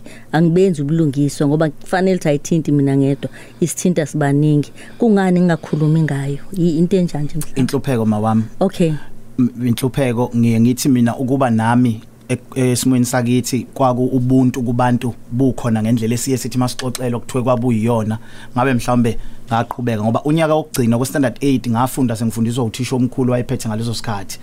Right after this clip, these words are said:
Speaker 1: Mm.
Speaker 2: esikoleni sangasekhaya eVezobala. Em, ethi nje, "Cha, ngizomfundisa ngoba ngithanda nomqondo wakhe, le ngane ngeke imane iyeke isikole." But kwasho ukuthi nayi nenkinga yasekhaya. So,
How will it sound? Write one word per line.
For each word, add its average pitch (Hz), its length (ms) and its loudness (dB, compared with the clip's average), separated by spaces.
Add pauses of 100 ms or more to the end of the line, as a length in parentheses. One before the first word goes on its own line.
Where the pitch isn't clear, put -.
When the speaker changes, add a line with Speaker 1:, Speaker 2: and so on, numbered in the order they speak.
Speaker 1:
Mm. 202 240 4
Speaker 2:
esikoleni 175 440 2
sangasekhaya 113 520 -2
eVezobala. 104 640 -2 (420)
Em, 117 420 4 (320)
ethi 139 240 0
nje, 107 120 -2
"Cha, 120 240 -2
ngizomfundisa 113 840 0
ngoba 117 180 2
ngithanda 127 380 0
nomqondo 113 480 -2
wakhe, 120 280 0
le 135 80 2
ngane 123 240 2
ngeke 117 180 0
imane 117 260 4
iyeke 117 160 0
isikole." 110 420 -4
But 113 200 -8
kwasho 135 240 -2
ukuthi 120 200 0
nayi 139 380 2
nenkinga 123 360 0
yasekhaya. 120 360 -2
So, 160 220 0